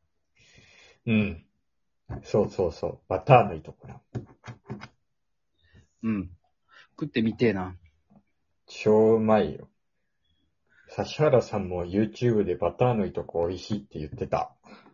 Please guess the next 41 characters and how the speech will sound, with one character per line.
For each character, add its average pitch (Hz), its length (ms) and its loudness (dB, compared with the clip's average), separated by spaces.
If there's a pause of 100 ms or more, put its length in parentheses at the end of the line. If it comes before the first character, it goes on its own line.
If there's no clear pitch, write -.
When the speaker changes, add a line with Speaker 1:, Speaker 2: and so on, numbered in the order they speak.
(540)
Speaker 1:
食 90 120 -8
べ 87 80 -4
て。 - 240 -14
Speaker 2:
あ、 156 180 8 (420)
マ 156 220 8
ジ？ 107 260 -2 (160)
指 120 220 0
原 147 160 8
さ 113 140 0
ん - 20 0
が 107 100 -2
言 95 60 -6
っ - 20 -20
て - 120 -12
ん 107 60 -4
な 101 80 -6
ら 87 60 -8
間 90 120 -10
違 107 300 -6
い - 20 -8
な 90 120 -10
い 90 40 -12
な。 - 340 -20 (520)
Speaker 1:
指 - 120 -18 (260)
原 113 200 0
さ - 160 -12
ん 80 60 -10
言 82 80 -10
っ - 20 -20
て - 220 -8
た、 - 260 -10
YouTube 82 500 -10
で。 - 160 -16 (1120)
Speaker 2:
あ 113 560 -4
あ。 - 20 -20 (520)
ち - 100 -6
な 185 80 8
み 196 120 8
に、 185 100 6
鈴 175 280 2
の 117 380 6